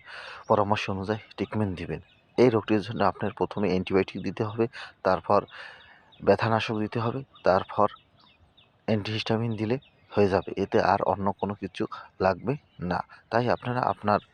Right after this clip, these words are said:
গরুর প্রেগন্যান্সি বা গরুর আকার, গঠন দেখে ঔষধ বিভিন্ন কোম্পানির হতে পারে বা বিভিন্ন গ্রুপের হতে পারে। তাই আমরা সবসময় সব গ্রুপের কথা বলে থাকি না। এজন্য আপনার রোগ দেখে বুঝে তারপর ট্রিটমেন্ট করবেন, কেননা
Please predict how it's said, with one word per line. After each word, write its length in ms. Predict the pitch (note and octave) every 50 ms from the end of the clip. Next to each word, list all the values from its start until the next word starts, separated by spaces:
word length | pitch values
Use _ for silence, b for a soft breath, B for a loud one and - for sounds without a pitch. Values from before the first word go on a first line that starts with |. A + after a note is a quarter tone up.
| B B B B B B B G#2 F#2
গরুর 280 | G#2+ G#2+ G#2+ A2+ A2 F#2+ -
প্রেগন্যান্সি 520 | - G2 F#2+ F#2 G2+ A2 A2 - - A2 G2+ F#2
বা 160 | G2 F#2 F2+ F2+ F2 F2+
গরুর 280 | F#2 F2+ G2 G2 F#2 E2+ E2 F#2
আকার, 280 | - - F#2 F2+ F#2 - - B B B B B - - - - E2+
গঠন 320 | F2+ G2 - - - A2 G2+ G2+
দেখে 280 | - G2+ - - A#2 A#2 - -
ঔষধ 360 | - F#2+ F#2+ - - G2+ F2+ F2
বিভিন্ন 320 | E2+ F2 E2+ G2+ G#2+ G#2 A#2+ A2+ - - -
কোম্পানির 420 | - - G2 F2 - G2+ G2+ G#2 G2 G2+
হতে 140 | G2 - F#2
পারে 180 | F#2 F#2 G2+ G2+
বা 120 | F2 F2+ E2+ E2 E2+
বিভিন্ন 300 | E2 F2 F#2 F#2+ G2+ G2+ A2 - B B B B B -
গ্রুপের 300 | F#2 F#2 - - A2+ G#2+
হতে 180 | G2+ G2 - F2+
পারে। 180 | E2 D#2+ D#2 D#2 -
তাই 160 | F2+ G2+ A2 G#2+
আমরা 240 | F#2 F2+ G#2 G2+ G2 - B B B B B B
সবসময় 460 | - G2 F2 - - - A2 A2 G#2+
সব 200 | - - G#2 F#2+ F2+ E2
গ্রুপের 300 | E2+ F#2 F2+ - G#2 G#2 G2
কথা 280 | - F#2+ F2+ - - F#2
বলে 240 | F2 F2 F2+ F#2+ F#2+
থাকি 280 | - - G2+ - - - -
না। 80 | A2 A#2+ - B B B B B B B -
এজন্য 300 | G2 F#2 G2+ G2+ G2+ A2 G#2+ F#2+
আপনার 240 | F2+ F#2+ F#2+ G#2 G#2 F2+
রোগ 180 | F#2 F#2+ F2+ F2 F2+
দেখে 280 | - G2+ - - A2+ G2+ G2 - _ -
বুঝে 280 | F2 F2 F2+ - G#2+ - - B B B B B -
তারপর 240 | F2 F2 - A2 G#2
ট্রিটমেন্ট 400 | - - F#2 - - G#2+ G2+ F#2+ -
করবেন, 320 | G#2 G2 G2+ G#2 A2+ A2+ A#2+ _ _ _
কেননা 300 | _ - G2 G#2 G#2+ A2